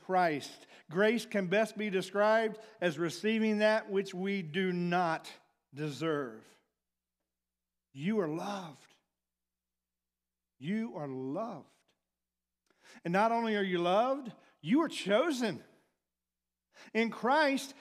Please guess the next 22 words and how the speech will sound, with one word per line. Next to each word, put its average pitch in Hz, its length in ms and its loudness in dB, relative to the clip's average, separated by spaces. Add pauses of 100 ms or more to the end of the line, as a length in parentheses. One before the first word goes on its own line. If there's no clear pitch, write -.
(140)
you 254 220 4
are 269 100 2
chosen. 220 880 0 (260)
God 302 320 4
sent 285 300 0
his 220 200 -2
own 262 240 2
son, 269 420 0
Jesus, 214 560 0
to 208 120 0
die 247 380 2
in 208 180 0
your 254 180 2
place 254 460 0
that 233 100 -8
you 208 220 0
could 269 160 -6
be 226 160 0
included 233 640 0 (180)
in 202 140 2
his 254 400 2
family. 240 720 0